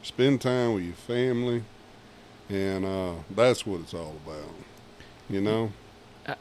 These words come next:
Speaker 1: And, uh, the reward is, is, is greater from that than anything else. That's the best thing about hunting, is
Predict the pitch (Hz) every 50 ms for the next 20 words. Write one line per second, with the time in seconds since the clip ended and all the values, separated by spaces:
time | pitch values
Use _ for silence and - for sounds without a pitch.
0 | - - 104 95 98 98 95 95 98 98 98 95 90 87 98 92 95 101 98 98
1 | 101 113 127 139 143 139 135 123 117 107 101 92 90 87 - - - - - -
2 | - - - - - - - - - - - - - - - - - - - 71
3 | - 101 98 95 87 85 85 87 87 90 - - - - 95 104 101 95 87 85
4 | 98 110 113 123 131 123 123 113 - - 107 101 104 107 110 113 110 - 87 90
5 | 98 110 117 117 107 - - 110 101 101 98 92 85 85 80 - - - 117 135
6 | 151 147 - 104 90 95 131 139 143 139 - - 131 123 120 113 104 104 107 98
7 | 98 95 104 107 101 95 82 85 85 85